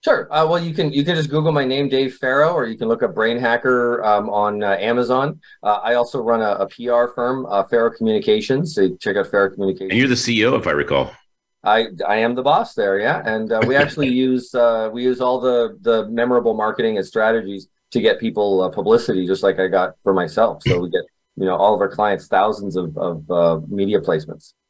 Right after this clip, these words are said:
Speaker 2: It's really cool that you were able to talk to Jeff Bezos and get this on Amazon too. That's, that's awesome.
Speaker 1: It's, it's, it's really, it's really powerful. Yeah. Yeah, no, it's great. It's right after I did that, that, that, you know, multi-month deal with Netflix where,
Speaker 2: <laughs>
Speaker 1: you know, it's really, really exciting. I, I, I can watch any movie now.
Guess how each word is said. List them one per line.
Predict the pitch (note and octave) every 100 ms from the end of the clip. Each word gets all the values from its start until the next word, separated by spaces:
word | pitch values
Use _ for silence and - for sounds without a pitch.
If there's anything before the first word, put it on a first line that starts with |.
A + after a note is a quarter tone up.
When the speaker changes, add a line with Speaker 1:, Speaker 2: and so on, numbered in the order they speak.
| _ _ _ -
Speaker 2:
It's | G#2+ C3
really | D3+
cool | - D3 C#3
that | G#2 F#2+
you | F#2+
were | G2
able | F#2+ F#2
to | F2
talk | - E2+ E2+ - - -
to | C#2+
Jeff | E2 D#2
Bezos | D2+ D#2+ - C2+ C2 B1+
and | C2
get | C#2 C2 -
this | C2
on | C2 C2
Amazon | C2 B1 B1 A#1
too. | - A#1+
That's, | B1 B1 - -
that's | - -
awesome. | A1+ - -
Speaker 1:
It's, | -
it's, | D3 D3+
it's | D3+ D3
really, | E3+ D3
it's | B2+
really | C#3 C3
powerful. | A#2+ G#2+ G2 F#2
Yeah. | A2 F#2+ E2 D2+ -
Yeah, | G#2+ F#2
no, | F#2 G2
it's | F#2 -
great. | A2+ G2
It's |
right | D3 D3+ E3+ E3+
after | E3 E3 D3+
I |
did | D3 C#3
that, | C3+ A#2+ A#2+
that, | B2 A2+ A2+
that, | A#2 A#2 A#2
you | A#2+
know, |
multi-month | A2+ A#2+ C3 C3+ A#2 A#2 A#2 -
deal | A2 A#2 A2+
with | G2+
Netflix | G2+ G#2 - A#2+ B2 B2 G#2+
where, | G2+ F#2+ - B2
Speaker 2:
<laughs> | -
Speaker 1:
you | -
know, | G2+ G2
it's | F#2+
really, | G#2 G#2+
really | G2+ G2
exciting. | F2+ - F#2 F2+ F2
I, | F#2 G2
I, | G#2
I |
can | A#2 A2+ G#2+ B2
watch | G#2
any | A#2 A2
movie | G#2+ A#2+ G2
now. | F2 D#2+